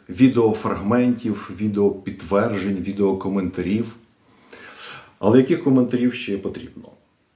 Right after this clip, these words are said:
Е, це інтерв'ю, очевидно, було записано на диктофон, опубліковано в текстовій версії, опубліковано на Reuters, далі опубліковано на B B C. Із цих ресурсів світових,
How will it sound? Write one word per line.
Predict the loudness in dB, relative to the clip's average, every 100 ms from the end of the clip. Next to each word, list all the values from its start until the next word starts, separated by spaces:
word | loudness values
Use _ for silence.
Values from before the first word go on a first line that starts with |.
| _ -20 -20 -20 -20 -20 -20 _ 4
Е, | 6 6
це | 2 -6 0 2 4
інтерв'ю, | 4 2 4
очевидно, | 2 2 2 4
було | 4 4
записано | 2 2 2 2 -2 0 2
на | 2
диктофон, | 0 0 -2 -2 -2 -2 -4 -8 -16 _ _ _ -4
опубліковано | 0 2 2 4 4 4 4 2 4 4 2 0 -2 -4
в | -6 -4
текстовій | -2 -2 -4 -4 -2
версії, | 2 2 2 -2 -2
опубліковано | -2 -2 0 0 2 0 -2
на | -4
Reuters, | 2 2 4 0 -4 -6
далі | 0 2 2
опубліковано | -2 -4 -4 -2 0 0 -2 -4
на | -2
B | -2 0 0 0
B |
C. | -2 0 2 0 -2 -20 _ _ -20 -20 -20 _ -4
Із | -2 2
цих | 2
ресурсів | 2 0 2 0 0 -4 -6 -8
світових, | -8 -8 -2 -2 2 2 2 -4 -12